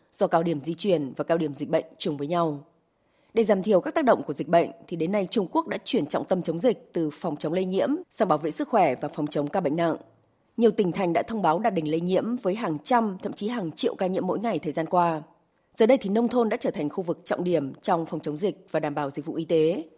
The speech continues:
khi làn sóng người dân tràn về quê ăn Tết sau ba năm chịu nhiều hạn chế.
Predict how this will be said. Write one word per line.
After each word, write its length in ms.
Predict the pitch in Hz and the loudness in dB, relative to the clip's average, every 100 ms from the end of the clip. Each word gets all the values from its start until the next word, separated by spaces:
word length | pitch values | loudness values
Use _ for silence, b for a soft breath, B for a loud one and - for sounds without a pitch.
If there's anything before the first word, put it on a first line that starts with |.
| _ _ | _ _
khi 120 | 208 | 0
làn 120 | 165 | 0
sóng 200 | 147 175 | 0 2
người 120 | 233 | 2
dân 240 | 165 185 170 | 4 2 2
tràn 200 | 170 156 | -2 -2
về 80 | |
quê 140 | 151 180 | 0 0
ăn 140 | 165 | 0
Tết 160 | 202 302 | 0 -4
sau 200 | - 214 | 0 -2
ba 220 | 196 220 | 2 0
năm 240 | 202 202 180 | 2 -4 -6
chịu 140 | - | -6
nhiều 140 | 160 151 | -6 -4
hạn 140 | 143 | -6
chế. 440 | 139 151 156 233 | -4 -2 0 -2